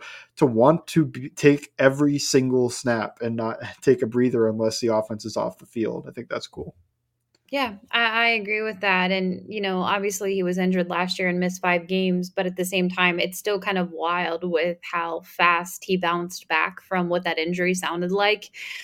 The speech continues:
Speaker 2: Um, I was getting a little nervous when they reported it, like, "Ooh, does Ja'Marr Chase return this year?" And he was able to. So, you know, you know, the off-season workouts and programs that he is doing off the field, that maybe that can help him. Um, and, and the more you have Ja'Marr Chase on the field, the better,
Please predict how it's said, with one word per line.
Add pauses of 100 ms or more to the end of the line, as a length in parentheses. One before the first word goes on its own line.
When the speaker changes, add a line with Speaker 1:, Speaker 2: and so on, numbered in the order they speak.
(160)
Speaker 2:
Um,
I
was
getting
a
little
nervous
when
they
reported
it,
like,
"Ooh, (160)
does
Ja'Marr
Chase
return
this
year?"
And
he
was
able
to.
So, (340)
you
know,
you
know,
the
off-season
workouts
and
programs
that
he
is
doing
off
the
field,
that
maybe
that
can
help
him. (160)
Um,
and,
and
the
more
you
have
Ja'Marr
Chase
on
the
field,
the
better,